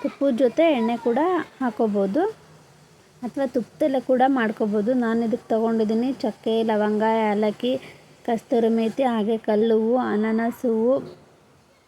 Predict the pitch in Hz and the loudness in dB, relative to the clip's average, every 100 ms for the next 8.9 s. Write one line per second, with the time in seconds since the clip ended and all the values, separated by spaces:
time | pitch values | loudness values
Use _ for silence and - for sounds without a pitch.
0 | _ _ _ _ - 226 214 277 359 - | _ _ _ _ -10 -6 -2 -2 -2 -6
1 | - - - - - - _ _ _ - | -20 -20 -20 -20 -20 -20 _ _ _ -8
2 | 214 247 247 247 240 233 214 214 214 - | -2 0 2 0 0 0 0 0 -2 -6
3 | - _ - - - 240 247 262 302 - | -20 _ -16 -6 0 2 4 2 0 0
4 | 254 226 240 247 240 240 - 247 220 233 | 0 2 2 2 2 0 -2 0 0 2
5 | 254 - 240 226 - 233 226 220 214 226 | 0 -2 -4 -2 -4 -2 -2 -2 -2 -2
6 | 220 226 220 220 208 214 320 370 226 214 | 0 0 0 0 0 0 0 0 -2 0
7 | 214 214 349 - - - - _ - 226 | 0 -2 -4 -6 -20 -20 -20 _ -8 -2
8 | 220 214 226 226 226 262 - 220 208 | 0 0 2 2 0 -2 -2 -2 0